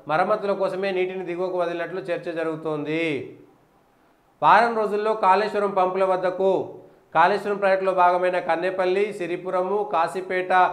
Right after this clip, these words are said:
పంపు హౌజులను పరిశీలించాలని ముఖ్యమంత్రి యనమల రేవంత్ రెడ్డి నిర్ణయించారు. కాళేశ్వరం ప్రాజెక్టులోని బ్యారేజీలను పరిశీలించినప్పటికీ పంపు హౌజులను మాత్రం పరిశీలించలేదు. బ్యారేజీల్లో నీటిని నిల్వ చేస్తే పంప్ హౌజ్ల పంపిణీకి అనుకూలంగా ఉన్నాయా లేదా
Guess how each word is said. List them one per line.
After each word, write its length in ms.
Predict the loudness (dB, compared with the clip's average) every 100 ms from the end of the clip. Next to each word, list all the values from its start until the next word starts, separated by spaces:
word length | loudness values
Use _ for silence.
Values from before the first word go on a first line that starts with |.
| -2 -4 0
పంపు 280 | 0 0
హౌజులను 380 | 2 2 2 -2
పరిశీలించాలని 760 | 0 -2 -2 -4 -2 -2 0 -2
ముఖ్యమంత్రి 580 | -4 -6 -4 -4 -4 -4
యనమల 300 | -2 -2 -2
రేవంత్ 340 | -2 -2 -4
రెడ్డి 220 | -6 -4
నిర్ణయించారు. 1120 | -4 -4 -2 -4 -2 -2 0 0 -2 -4 -14 -14 2
కాళేశ్వరం 480 | 4 6 2 -2 0
ప్రాజెక్టులోని 880 | 2 2 0 0 0 2 0 -2 -8 -8
బ్యారేజీలను 640 | 2 4 4 2 -2 -4 -2
పరిశీలించినప్పటికీ 1000 | -2 -2 -2 -4 -4 -4 -4 -4 -4 -4
పంపు 320 | -2 -2 0
హౌజులను 300 | 0 0 -2
మాత్రం 300 | -2 -2 -4
పరిశీలించలేదు. 880 | -2 -2 -2 -4 -4 -4 -4 -4 -6 -12 -20 _ _ -6
బ్యారేజీల్లో 540 | 2 2 2 0 0 0
నీటిని 300 | -2 -2 -4
నిల్వ 180 | -2
చేస్తే 360 | -4 -4 -4 -4
పంప్ 300 | -2 -2 0
హౌజ్ల 220 | -2 -2
పంపిణీకి 420 | -2 -2 -2 -2
అనుకూలంగా 460 | -2 -2 -2 -2 0
ఉన్నాయా 380 | -2 0 2 2
లేదా 520 | 0 2 2 2 -2